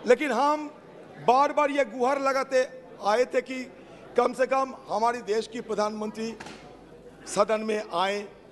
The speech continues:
और मणिपुर की मुद्दे पे हम बोलने का पहले कुछ बोले। ये सिर्फ हमारा मांग थी और कुछ नहीं। हमारा मांग कोई बीजेपी नेता से नहीं,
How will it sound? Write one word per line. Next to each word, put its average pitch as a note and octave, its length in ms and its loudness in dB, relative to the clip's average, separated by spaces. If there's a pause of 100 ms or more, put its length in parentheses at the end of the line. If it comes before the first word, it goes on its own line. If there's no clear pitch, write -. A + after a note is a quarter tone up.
(520)
और C4 480 4 (120)
मणिपुर B3 460 -2
की B3 160 -6
मुद्दे G3+ 320 0
पे G#3 460 -2 (800)
हम C4 220 2
बोलने B3 300 4
का A3+ 120 -4
पहले G3 360 0
कुछ G3 240 -10
बोले। G3 380 4 (640)
ये C#4+ 200 6
सिर्फ D#4+ 200 0
हमारा D4+ 340 2 (420)
मांग C#4 400 2
थी F3+ 120 -10
और G#3 120 -2
कुछ F#3 200 -12
नहीं। D#3 100 -8 (380)
हमारा B3 360 4
मांग C4 220 0
कोई C#4+ 160 2
बीजेपी C4 480 0
नेता B3+ 300 -2
से C4+ 140 -2
नहीं, C4 260 -2